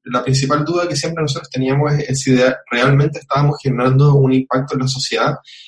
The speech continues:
dado que le estábamos vendiendo educación de calidad a gente que era capaz de pagar tres millones de pesos anuales por un preuniversitario. Entonces,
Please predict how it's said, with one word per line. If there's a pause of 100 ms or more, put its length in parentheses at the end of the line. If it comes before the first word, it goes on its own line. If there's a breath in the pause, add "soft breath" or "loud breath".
(140 loud breath)
dado
que
le
estábamos
vendiendo
educación
de
calidad
a
gente
que
era
capaz
de
pagar (300 soft breath)
tres
millones
de
pesos
anuales
por
un
preuniversitario. (140)
Entonces,